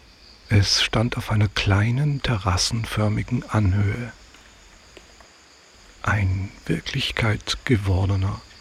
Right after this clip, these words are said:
Garten Eden, umgeben von einer moosbewachsenen Mauer. Ich lief um sie herum,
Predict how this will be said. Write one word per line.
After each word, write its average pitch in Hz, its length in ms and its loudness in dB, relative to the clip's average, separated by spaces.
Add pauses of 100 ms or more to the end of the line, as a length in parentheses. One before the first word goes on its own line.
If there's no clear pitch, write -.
(180)
Garten 104 560 -2 (260)
Eden, - 400 -2 (1600)
umgeben 95 560 4
von - 160 -2
einer 110 180 0
moosbewachsenen 101 1040 2
Mauer. 120 380 -6 (3500)
Ich - 220 0
lief 87 180 0
um 101 160 2
sie 98 160 -2
herum, 117 460 -2